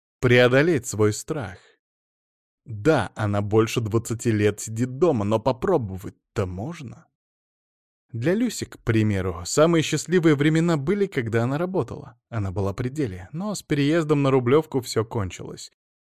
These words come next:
Она стала барыней. Люся пыталась было установить контакт с прислугой. К первой домработнице была добра, пристроила её сына и к внучке относилась как к родной, заваливала подарками.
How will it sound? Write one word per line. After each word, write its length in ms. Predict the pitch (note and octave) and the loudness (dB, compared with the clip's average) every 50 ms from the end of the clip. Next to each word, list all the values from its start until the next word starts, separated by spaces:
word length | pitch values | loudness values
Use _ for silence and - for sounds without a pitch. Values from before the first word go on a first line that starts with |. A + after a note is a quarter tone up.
| _ _ | _ _
Она 300 | - D#3+ D3+ C3 A#2+ A2+ | -6 -4 -2 0 -2 -2
стала 320 | A#2+ - A#2 A2 A2+ A#2 | -2 0 2 2 4 4
барыней. 760 | A#2 A2 G#2 G#2+ G2+ F#2 F2+ D#2+ E2+ F2+ - - - - _ _ _ _ _ _ _ _ _ _ _ _ _ _ - | 2 0 0 -2 0 -2 -2 -4 -8 -12 -14 -16 -18 -20 _ _ _ _ _ _ _ _ _ _ _ _ _ _ -10
Люся 600 | C#3+ E3 G#3+ B3 G3+ - - F#3+ E3+ D#3+ C3+ G#2+ - - - | -6 -2 0 0 0 2 4 6 6 6 6 4 2 -2 -2
пыталась 640 | D#3 D#3 D3 - - C3 C3+ C#3+ D3 D3+ C#3 A#2 G#2+ | 0 0 0 2 2 4 6 6 6 6 4 4 2
было 240 | G#2 A#2 B2+ C3+ C3+ | 2 4 4 6 4
установить 580 | B2+ A#2 A#2+ - B2 A#2+ A#2 A#2 B2+ B2+ - | 4 2 0 -2 0 0 2 2 0 -2 -4
контакт 560 | - - A2 G#2 G#2 G2 - A2 G#2+ - - | -4 -2 -2 0 0 0 -2 -4 -4 -6 -12
с 100 | - - | -18 -16
прислугой. 680 | - - B2+ C3 - - - G3+ G3 C#3+ G2 F#2 D#2 - _ _ _ _ _ _ _ _ _ _ _ _ _ _ _ _ _ - | -10 -8 -8 -6 -6 -4 -4 -4 -4 -2 -4 -6 -6 -8 _ _ _ _ _ _ _ _ _ _ _ _ _ _ _ _ _ -18
К 120 | - - | -8 0
первой 300 | - A3 B3 A#3 G3+ F#3+ | 4 6 6 8 8 6
домработнице 760 | D3 D#3 D3 D3 C#3+ C3+ C3+ D3 F#3 F#3 - D#3 B2 - C3+ | 8 6 6 8 6 6 6 4 2 2 2 -2 0 0 0
была 240 | A#2 A2 G#2+ B2 C3+ | 2 4 4 4 4
добра, 420 | B2+ A#2 G#2+ G2 G2+ G2+ G#2 B2+ | 4 2 2 2 2 2 2 2
пристроила 640 | D#3 - - A#2 G#2+ - - G#2+ A2 A2+ A2+ A2+ A#2 - | 0 -2 -4 -6 -6 -6 -2 2 4 4 4 4 2 0
её 280 | - A#2+ A2 G#2 G#2 F#2+ | -2 -4 -2 -2 -4 -4
сына 360 | - - - B2 D#3+ F3 F3 | -6 -6 -6 -6 -4 -4 -6
и 200 | D#3 - - C#3+ | -6 -6 -8 -10
к 120 | C#3 - A2+ | -10 -8 -4
внучке 480 | A2 A2+ B2 D3+ E3+ - - - D3 | -2 0 0 -2 -2 -4 -2 0 0
относилась 580 | B2+ A#2 A#2 A#2 G#2 - - D3+ E3 D#3+ - - | 0 0 0 -2 -2 -2 -2 -2 -2 -2 -2 -4
как 240 | - - B2+ A#2 - | -6 -8 -8 -6 -6
к 80 | - C3+ | -4 -2
родной, 380 | C#3 C#3+ C#3 C3+ B2+ G#2+ G2 | 0 0 0 0 0 0 0
заваливала 600 | F#2 G2 G#2 G#2 G#2+ B2 D3 E3+ E3 E3+ E3 E3 D#3+ | 2 2 2 4 4 2 2 0 -2 -2 -2 -4 -4
подарками. 760 | - - C#3 B2+ G#2+ G2+ F2 E2+ - - - - - - | -4 -6 -6 -4 -4 -6 -6 -8 -10 -14 -18 -18 -18 -20